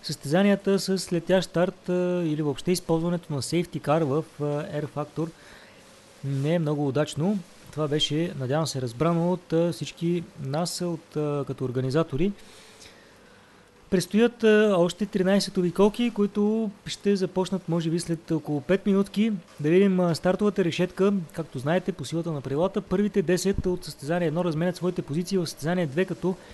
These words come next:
състезанието като дистанция остава същото, а и точковия актив се разпределя по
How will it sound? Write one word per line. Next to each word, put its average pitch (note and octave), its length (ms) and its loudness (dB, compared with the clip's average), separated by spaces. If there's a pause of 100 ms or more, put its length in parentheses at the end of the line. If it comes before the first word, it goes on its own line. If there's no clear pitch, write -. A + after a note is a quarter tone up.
(200)
състезанието F#3+ 500 0
като F#3+ 200 -6
дистанция G3 440 0
остава F3+ 260 2
същото, F#3 480 0 (220)
а F3+ 120 4
и G3 40 4
точковия F3+ 440 0
актив G3+ 240 0 (160)
се F3+ 220 -2
разпределя E3+ 460 0
по F3 200 -2